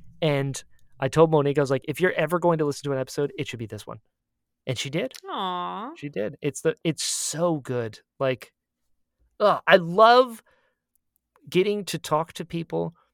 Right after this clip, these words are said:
Speaker 1: whom are, who are just beautiful human beings. And not only
Speaker 2: Mm-hmm.
Speaker 1: that, I think their stories need to be heard and deserve to be heard. And, like, to give them a microphone when they wouldn't normally get it, like, I get so much fulfillment out of that.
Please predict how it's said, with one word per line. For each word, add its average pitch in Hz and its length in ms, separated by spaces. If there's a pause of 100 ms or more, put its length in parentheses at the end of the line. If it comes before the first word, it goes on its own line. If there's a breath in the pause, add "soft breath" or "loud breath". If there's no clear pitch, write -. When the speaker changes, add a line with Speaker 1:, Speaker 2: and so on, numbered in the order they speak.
(140)
Speaker 1:
whom 147 520 (280)
are, 160 100
who 175 200
are 202 60
just 180 220 (160)
beautiful 190 680
human 104 320
beings. 104 440 (380 soft breath)
And 165 320
not 175 180
only 202 220
Speaker 2:
Mm-hmm. 165 40
Speaker 1:
that, 170 240 (100)
I 175 200
think 170 280
their 160 160
stories 151 540 (360)
need 165 400
to 147 120
be 127 140
heard 120 280 (120)
and 139 100
deserve 139 420
to 139 100
be 123 120
heard. 107 280 (480)
And, 139 360
like, 131 280
to 156 100
give 151 440
them 156 200
a 139 40
microphone 131 760 (100)
when 156 140
they 156 100
wouldn't 151 280
normally 143 300
get 139 180
it, 156 160
like, 123 220
I 143 100
get 147 220
so 135 280
much 139 220
fulfillment 123 480
out 135 120
of 135 60
that. 151 220